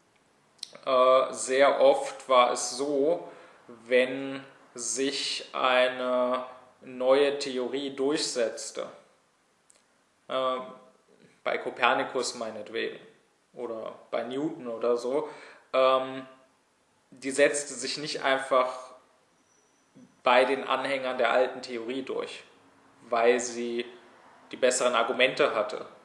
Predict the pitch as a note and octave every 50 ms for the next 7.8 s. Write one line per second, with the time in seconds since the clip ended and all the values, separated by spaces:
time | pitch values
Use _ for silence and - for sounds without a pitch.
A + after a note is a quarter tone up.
0 | _ _ _ - C3 A#2+ A#2 A2 A2+ A#2+ C3 B2+ - - C3 B2 A#2+ B2 A#2+ B2+
1 | B2 A#2+ A#2+ - - B2+ A#2+ B2 - - B2+ B2 - A#2 A#2+ A#2+ A#2 A#2 A#2+ B2
2 | A2+ C3 B2 A2+ A#2 A#2 A2+ - - B2+ B2+ C#3 C3+ C3+ - - - - - -
3 | - - - - - _ _ - B2 A#2 A#2 A#2 A#2 A2+ A#2 A#2 A2+ A#2 - -
4 | - - - - - _ _ _ _ _ _ _ _ - - C3 - C#3 C3+ C3+
5 | - D3 C3 - - C3+ B2+ - - - - - - - - - A#2+ C3 C3 C3+
6 | C3 C3 - C3 A2+ A#2 A#2+ A#2 A#2 C3 C#3 C3+ C#3+ C3 A#2+ C3 B2+ - C#3 B2
7 | - C3+ B2+ - - - - - - - B2 B2 A#2+ B2 B2 B2